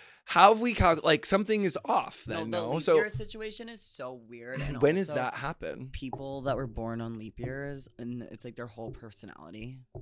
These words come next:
Speaker 2: What was that post that, did you see where it was like, if
Speaker 1: So, like,
Speaker 2: we
Speaker 1: the
Speaker 2: just made,
Speaker 1: calculations are
Speaker 2: if
Speaker 1: off.
Speaker 2: all the ca-, if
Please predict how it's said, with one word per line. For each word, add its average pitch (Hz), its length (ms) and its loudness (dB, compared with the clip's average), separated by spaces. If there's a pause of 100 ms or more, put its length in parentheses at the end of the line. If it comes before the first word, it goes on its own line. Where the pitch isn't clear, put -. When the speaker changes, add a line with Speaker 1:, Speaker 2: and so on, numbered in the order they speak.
(380)
Speaker 2:
What 147 220 -4
was 196 140 0
that 262 180 2
post 156 300 2
that, 156 140 0
did 143 140 -6
you 151 80 -2
see 143 180 -10
where 135 140 -8
it 131 60 -8
was 131 160 -10
like, 127 220 -8 (160)
if 147 100 2
Speaker 1:
So, 202 80 8
like, 202 160 12
Speaker 2:
we 160 80 2
Speaker 1:
the 165 80 4
Speaker 2:
just 185 120 10
made, - 60 12
Speaker 1:
calculations 180 680 8
are 156 140 4
Speaker 2:
if 170 140 10
Speaker 1:
off. 101 100 2
Speaker 2:
all 156 320 10
the 170 160 4
ca-, 156 240 -4
if 143 140 0